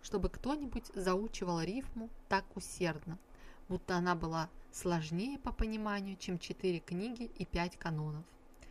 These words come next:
В его глазах бестолковость Джан Чинлина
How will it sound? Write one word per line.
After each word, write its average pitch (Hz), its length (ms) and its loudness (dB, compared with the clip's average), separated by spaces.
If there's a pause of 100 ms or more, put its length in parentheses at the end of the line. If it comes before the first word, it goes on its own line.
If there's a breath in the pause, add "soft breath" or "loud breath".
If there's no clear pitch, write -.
(460 loud breath)
В - 20 -12
его 220 300 4
глазах 233 580 0
бестолковость 190 720 -2
Джан 196 180 2
Чинлина 240 600 -2